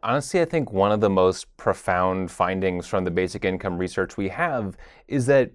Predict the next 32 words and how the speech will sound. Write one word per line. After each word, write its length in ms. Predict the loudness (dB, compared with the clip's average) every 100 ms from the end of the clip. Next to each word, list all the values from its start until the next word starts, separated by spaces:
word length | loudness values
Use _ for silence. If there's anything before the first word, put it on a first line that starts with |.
| _ _
people, 380 | -8 -4 -2 0
by 300 | 2 2 0
and 200 | 0 2
large, 580 | 4 6 6 2 -4 -16 -20 _ -10 -2
do 160 | 2
what 160 | 2 2
you'd 140 | 0
hope 240 | 2 0 0
they 100 | 0
would 200 | 0 0
do 260 | -2 -2
with 180 | -6 -6
the 140 | -4 -2
money. 440 | 0 0 -4 -8 -14 -20 -2
You 80 | 0
know, 140 | 0 -6 _ _ _ 2
I, 80 | 4 4
I 40 |
feel 180 | 2 4
like 120 | 6
there's 200 | 6 4
this, 400 | 4 2 2 -6 -14 _ _ -6
this 160 | -6
temptation 720 | -2 0 0 0 0 2 2 4
or 160 | 4
this 220 | 4 2
natural 420 | 2 2 0 0 0
response 760 | 0 0 0 0 -2 -10 -16 -20 -20 -16
to 240 | 0 4 6
the 120 | 6
idea 320 | 6 6 6
of 380 | 6 4 -2